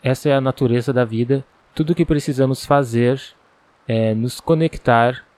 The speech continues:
com essa essência da vida que está fluindo através de nós. Para participar da meditação, acesse o link que está nas descrições deste vídeo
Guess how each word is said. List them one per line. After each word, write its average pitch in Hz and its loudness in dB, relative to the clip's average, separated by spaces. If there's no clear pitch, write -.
com 117 -2
essa 117 -4
essência 139 -4
da 139 2
vida 113 -2
que 123 -4
está 117 0
fluindo 113 -2
através 113 0
de 117 -6
nós. 95 -4
Para 113 0
participar 123 2
da 139 0
meditação, 139 -2
acesse 135 -2
o 160 2
link 147 0
que - -6
está 120 0
nas 113 -4
descrições 135 -2
deste 123 -4
vídeo 147 -2